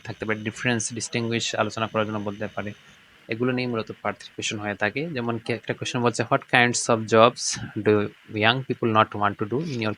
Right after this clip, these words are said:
country?" তো তোমাদের দেশে কোন ধরনের জবসরাই সাধারণ, মানে, ইয়াং যুবকরা করতে চায় না, সেটা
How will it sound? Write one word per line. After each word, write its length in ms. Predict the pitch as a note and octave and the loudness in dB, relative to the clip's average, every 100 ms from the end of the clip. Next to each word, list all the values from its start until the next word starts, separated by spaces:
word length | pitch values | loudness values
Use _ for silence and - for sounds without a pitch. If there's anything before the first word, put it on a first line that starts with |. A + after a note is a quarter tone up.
| G#2 | -2
country?" 280 | G2 - - _ _ - - _ _ | -2 -6 -18 _ _ -20 -20 _ _
তো 80 | G#2+ | -14
তোমাদের 400 | - G2+ A2 G#2+ | -6 -4 -4 -6
দেশে 280 | G#2+ - C3 | -6 -6 -8
কোন 260 | - A2 | -8 -4
ধরনের 280 | G#2+ A2 A#2 | -2 0 2
জবসরাই 560 | A2+ G2 - C3+ C#3 A#2+ | 0 -2 -2 0 0 -2
সাধারণ, 760 | - - G#2 A2+ A2+ A2 A2 G#2+ - - - | -6 -4 0 2 2 -2 -8 -14 -18 -20 -12
মানে, 280 | G#2+ G2 G2 | -8 -8 -4
ইয়াং 260 | G#2 G#2+ G2+ | -2 -2 -2
যুবকরা 400 | G#2+ B2 - G#2+ | -2 -2 -4 -8
করতে 300 | G#2 - G#2 | -8 -10 -6
চায় 200 | G#2 G2 | -4 -4
না, 160 | - - _ _ - | -6 -16 _ _ -18
সেটা 300 | - C3 C#3 | -14 -6 -6